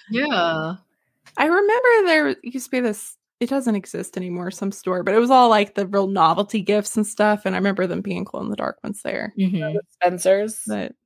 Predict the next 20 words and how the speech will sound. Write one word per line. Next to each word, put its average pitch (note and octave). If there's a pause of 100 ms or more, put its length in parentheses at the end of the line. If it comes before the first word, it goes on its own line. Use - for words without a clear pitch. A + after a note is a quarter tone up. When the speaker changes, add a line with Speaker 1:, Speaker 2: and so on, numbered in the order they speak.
Speaker 2:
no, G4+
it -
was D#4
something F#4+
else. F3+ (200)
It -
was A3
like, G#3+
Speaker 1:
<laughs> A#3
Speaker 2:
I G#3+
can't F#3
remember. F3
It E3
was B3
small F4
town G3+
Arkansas. F3+
There's G#3+
no G3+
telling. F3